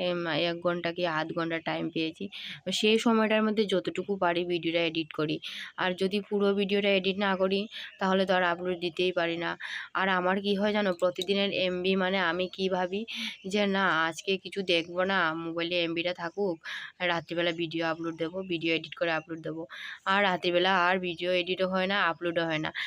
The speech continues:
মানে এমবিটা এমনি শুধু শুধু কেটে যায়। কারণ কি করব, সারাদিন আমি দেখি না, মানে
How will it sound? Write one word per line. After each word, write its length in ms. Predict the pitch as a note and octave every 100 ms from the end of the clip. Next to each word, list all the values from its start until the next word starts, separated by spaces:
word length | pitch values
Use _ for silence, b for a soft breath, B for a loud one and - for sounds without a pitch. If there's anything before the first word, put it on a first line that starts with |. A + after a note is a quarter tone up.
| B
মানে 180 | - G#3 G3+
এমবিটা 380 | F3+ F3+ F#3 G3
এমনি 220 | F3+ F3+ F3+
শুধু 220 | F#3 F3+
শুধু 200 | F#3 F3+
কেটে 260 | F3+ E3 D#3+
যায়। 180 | D#3+ D#3+
কারণ 220 | F3 F3+ F3+
কি 120 | - F3+
করব, 240 | F3+ E3+ F3
সারাদিন 480 | F#3 E3+ E3 F3 F#3+
আমি 160 | F3 F3
দেখি 260 | E3+ E3
না, 120 | E3+ D#3+
মানে 200 | D#3+